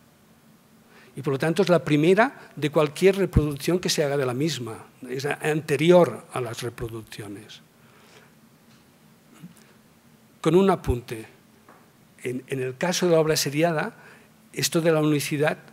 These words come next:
de que sea única, no se da, porque lo que se exige que, que, que, que s-, que muestre la personalidad del artista de manera novedosa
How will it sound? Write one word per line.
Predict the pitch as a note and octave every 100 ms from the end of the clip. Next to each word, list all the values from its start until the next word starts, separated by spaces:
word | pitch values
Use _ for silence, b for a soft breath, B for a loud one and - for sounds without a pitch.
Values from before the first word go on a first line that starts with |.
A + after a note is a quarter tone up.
| -
de | C3+
que |
sea | D3 D3+ C#3
única, | D#3+ E3+
no | E3+ C#3+
se | C#3
da, | C#3
porque | B2 B2+ C#3
lo | C3+
que | C#3+
se | -
exige | C3+ - F#3+ - F3+ B B B -
que, | D3 C3+ -
que, | - B2+ B2 - _
que, | - - _ _
que | - C3+
s-, | - - - -
que | C#3+
muestre | D3 F#3 - F3
la | D#3+
personalidad | D#3 D#3 D3 D3
del |
artista | C3+ D3+ C#3 C3
de | C3
manera | C3+ C3+
novedosa | C#3 C#3 C#3+ D#3